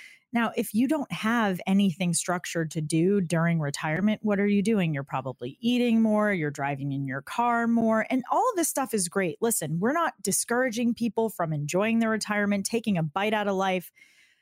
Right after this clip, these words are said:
We have people who've worked for many, many years,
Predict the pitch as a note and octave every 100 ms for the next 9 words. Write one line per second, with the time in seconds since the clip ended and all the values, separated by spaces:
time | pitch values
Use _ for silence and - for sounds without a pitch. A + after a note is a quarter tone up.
0 | _ - D#4 D#4+ D#4+ C4 A3 A#3+ A3+ G3
1 | F3 F3 - F#3 F3+ F#3+ G3 G3 F#3 F3
2 | E3 E3 E3+ E3+